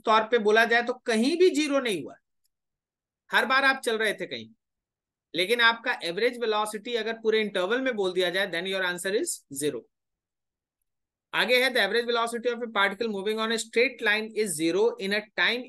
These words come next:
interval।" it is possible that instantaneous velocity is never zero in the interval। देखिए, अगर आप स्ट्रेट लाइन पे हैं, तब तो केस टिपिकल है,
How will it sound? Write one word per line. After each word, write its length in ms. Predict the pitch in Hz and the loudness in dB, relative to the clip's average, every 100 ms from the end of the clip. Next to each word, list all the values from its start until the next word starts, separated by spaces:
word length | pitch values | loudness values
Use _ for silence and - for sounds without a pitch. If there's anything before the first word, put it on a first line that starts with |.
| 202 | -8
interval।" 440 | 190 180 151 127 - - _ _ _ _ _ - | -6 -2 -2 -4 -8 -14 _ _ _ _ _ 0
it 80 | 180 | 2
is 140 | 214 | 2
possible 460 | - 190 196 233 262 | 2 0 0 -2 0
that 240 | 208 202 | 2 0
instantaneous 640 | 214 208 220 202 196 202 220 | -2 -6 -6 -2 0 0 -2
velocity 520 | 208 202 196 196 220 | 0 0 0 -2 -2
is 180 | 226 165 | -2 -2
never 460 | 156 156 185 220 277 | -6 0 2 4 2
zero 240 | 208 208 220 | 2 2 2
in 160 | 196 | 0
the 100 | 196 | -2
interval। 440 | 202 190 190 208 269 - _ _ _ _ _ _ _ _ _ _ _ _ _ _ _ _ _ _ _ _ | -2 -4 -4 -6 -8 -16 _ _ _ _ _ _ _ _ _ _ _ _ _ _ _ _ _ _ _ _
देखिए, 400 | 165 175 - - - _ _ - | -2 0 -4 -12 -16 _ _ 0
अगर 180 | 180 240 | 4 6
आप 200 | 254 254 | 6 4
स्ट्रेट 500 | - - 277 359 330 | 2 4 4 4 4
लाइन 300 | 254 254 254 | 4 4 2
पे 120 | - | 2
हैं, 300 | 226 147 117 - | 2 0 -6 -2
तब 160 | 202 - | -2 0
तो 80 | 254 | -2
केस 300 | 254 240 240 | 2 2 2
टिपिकल 440 | 247 226 220 220 147 | -6 -6 -2 0 0
है, 160 | - | -6